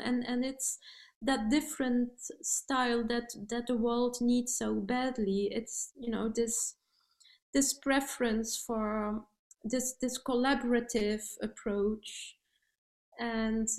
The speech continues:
the, the empathy, et cetera. And as I said before, the, the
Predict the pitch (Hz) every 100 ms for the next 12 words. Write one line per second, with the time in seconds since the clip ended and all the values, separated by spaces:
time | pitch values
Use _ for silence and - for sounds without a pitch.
0 | 208 208 233 233 220 220 220 - - 254
1 | 262 262 240 - 226 220 214 214 - 233
2 | 226 - 208 208 214 - 220 214 226 -
3 | - 254 294 311 320 311 254 262 269 -
4 | 302 240 208 214 247 - - _ - 214
5 | 214 233 233 226 - 202 233